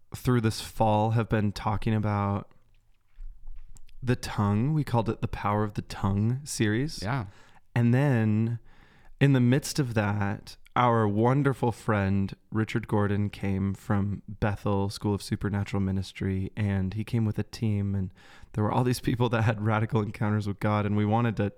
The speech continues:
Speaker 1: interview them. And so, uh, sort of without intention, we've created a little series about encounter.
Speaker 2: Mm-hmm.
Speaker 1: And I think in the future, I wanna come back to that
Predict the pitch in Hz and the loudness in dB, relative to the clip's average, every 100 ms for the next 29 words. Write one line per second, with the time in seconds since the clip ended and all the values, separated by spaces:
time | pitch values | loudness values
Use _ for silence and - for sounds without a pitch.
0 | - 127 127 104 101 98 98 101 90 - | -2 2 4 4 2 0 -2 -6 -6 -10
1 | - - - - 151 135 - - - - | -16 -20 -8 2 4 4 0 -12 -18 -20
2 | - - - - - - - - 120 - | -20 -20 -20 -20 -20 -12 -12 -10 -8 -4
3 | - 147 147 131 135 147 156 175 131 - | 2 4 4 4 2 4 2 4 2 2
4 | 143 147 143 127 110 104 107 98 - 110 | 2 2 2 2 2 2 2 -2 -2 0
5 | 117 113 107 104 104 - 107 110 101 104 | 2 0 0 0 -2 0 0 2 0 -4
6 | - 110 - 104 110 104 98 98 - - | -2 -2 0 2 0 0 -4 -6 -12 -10
7 | 120 110 110 113 - 135 131 120 117 127 | -6 -4 -4 -6 0 2 4 2 2 2
8 | 139 143 - 135 123 - 117 113 139 127 | 2 0 2 2 2 2 2 2 2 4
9 | 113 110 - 113 98 98 98 - 123 131 | 2 2 2 2 2 0 0 -4 0 0
10 | 147 | 0